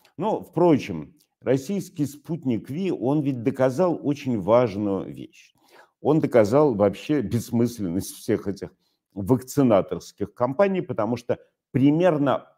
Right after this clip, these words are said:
половина свидетельств о прививках в России были просто купленные. Тем не менее, несмотря на их купленность, а следовательно на то, что их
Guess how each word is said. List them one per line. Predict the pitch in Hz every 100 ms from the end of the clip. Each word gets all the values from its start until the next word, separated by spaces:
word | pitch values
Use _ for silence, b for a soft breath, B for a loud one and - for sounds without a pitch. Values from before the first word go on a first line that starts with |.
| -
половина | 147 151 143 123 101 78 - - _ _ _ _ _ _ _
свидетельств | - - 101 123 104 135 - 87 - - - _ _ _
о | - 80 - - _ _ _ _ _ _
прививках | - 92 92 139 - - - _ _ _ _ _
в | 90 87
России | 123 120 - 180 147 - -
были | 87 127 117
просто | - 147 131 135 139 - 127 - -
купленные. | - 101 92 73 - 50 _ _ _ _ _ _ _ _ _ -
Тем | 135 113
не | 92
менее, | 87 98 135 95 - -
несмотря | - 120 120 113 107 131 147
на | 123
их | 110 -
купленность, | - 131 - 87 - - _ _ _ _ _
а | - 135
следовательно | - 135 156 175 131 104 - 113 107 110
на | 113
то, | 131 143
что | - 110
их | 123 -